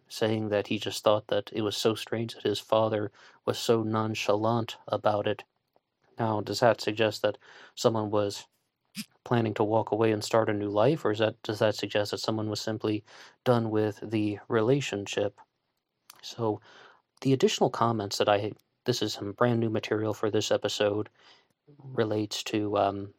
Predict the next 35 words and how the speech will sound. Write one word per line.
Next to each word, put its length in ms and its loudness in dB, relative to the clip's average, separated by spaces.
the 300 -2
disappearance. 420 -2
But, 120 -2
oh, 160 8
I, 220 4
I 80 2
will 180 4
share 180 0
one 200 -6
more 160 -6
thing 220 -2
before 260 -4
that. 180 -2
When 120 4
it 100 2
says 260 0
that 180 0
William 300 2
Higgins 440 0
arrived 480 0
home 260 0
after 460 0
work, 360 -2
I 100 6
believe 340 0
that 260 2
means 300 -4
that 260 2
he 520 -4
went 220 0
to 80 2
work 280 2
in 100 2
the 80 -2
morning 540 -4